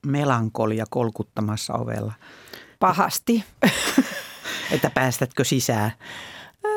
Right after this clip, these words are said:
Speaker 2: joo. Siis mähän on semmonen ihminen, että mä en ehkä ulospäin näytä niin paljon, mut sitten kun mä oon yksin, niin sitten tulee kyllä tunteet pinnalle.
Speaker 1: Mm. Susta tuli sit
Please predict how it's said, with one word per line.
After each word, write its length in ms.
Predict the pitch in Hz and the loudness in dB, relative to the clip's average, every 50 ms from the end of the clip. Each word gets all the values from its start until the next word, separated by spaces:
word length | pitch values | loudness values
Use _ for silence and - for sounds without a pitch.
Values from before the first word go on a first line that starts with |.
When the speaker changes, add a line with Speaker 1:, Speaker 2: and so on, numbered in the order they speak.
| 427 427 427 427 453 480 - | 0 0 0 0 2 2 2
Speaker 2:
joo. 480 | - - - 214 185 175 175 175 175 - _ _ - - | 4 4 4 6 6 6 6 6 4 0 _ _ -10 -4
Siis 240 | - - 254 220 254 | 0 0 2 4 4
mähän 240 | 254 247 262 247 220 | 4 4 4 4 4
on 80 | 202 | 4
semmonen 280 | 185 190 185 175 175 175 | 4 4 4 4 4 4
ihminen, 280 | 180 175 180 175 175 | 4 4 4 2 2
että 140 | 175 - - | 2 2 4
mä 180 | 175 175 170 165 | 4 4 4 4
en 100 | 165 - - | 2 2 0
ehkä 320 | 190 180 - - - - - - | 0 0 0 -2 -6 -6 -2 0
ulospäin 600 | 208 202 196 190 185 - - - 214 208 202 208 | 2 4 4 4 4 2 2 2 2 4 4 6
näytä 320 | 214 214 226 214 - 226 | 6 4 4 4 2 2
niin 260 | 220 226 233 233 220 | 4 2 2 2 0
paljon, 380 | - 240 233 233 233 233 240 226 | 2 2 4 4 4 4 4 2
mut 180 | 214 196 175 - - | 2 0 0 0 0
sitten 300 | 202 190 - - 175 - | -2 0 0 -2 -4 -2
kun 140 | - 170 | 0 0
mä 160 | 170 170 170 165 | 2 4 4 4
oon 160 | 165 170 151 - - _ _ _ _ _ _ _ _ _ _ _ _ _ _ - | 2 2 -2 -8 -12 _ _ _ _ _ _ _ _ _ _ _ _ _ _ 2
yksin, 460 | 220 - - - - 180 156 156 156 | 2 2 2 0 0 0 0 0 0
niin 180 | 160 160 160 | -2 -2 -2
sitten 400 | 147 190 175 - _ - 247 247 - _ | -2 -2 -4 -4 _ -4 -4 -4 -2 _
tulee 440 | - 185 170 156 156 156 165 156 147 - _ _ _ | 0 2 2 4 4 2 0 -2 -6 -12 _ _ _
kyllä 240 | - 147 143 139 151 - - _ | -2 0 2 0 0 -2 -4 _
tunteet 680 | - 160 143 147 147 - 139 147 - - - - - _ - - - - _ _ | 0 0 0 0 -2 -2 -2 -2 -4 -6 -10 -14 -14 _ -20 -20 -20 -20 _ _
pinnalle. 520 | - 165 139 143 156 156 151 147 151 170 - - - - _ _ _ _ _ - - - - - _ _ _ _ _ _ | -4 -2 -2 0 2 2 4 4 4 2 0 -4 -10 -20 _ _ _ _ _ -20 -20 -20 -20 -20 _ _ _ _ _ _
Speaker 1:
Mm. 340 | - 202 202 180 170 165 160 - _ _ _ _ _ _ - - - - - - - | 0 2 2 2 2 0 -4 -6 _ _ _ _ _ _ -14 -12 -12 -12 -12 -12 -4
Susta 240 | - - 240 - 180 | 0 0 2 2 2
tuli 240 | - 214 196 208 208 | 2 2 2 2 2
sit 200 | - 220 208 | 2 0 -2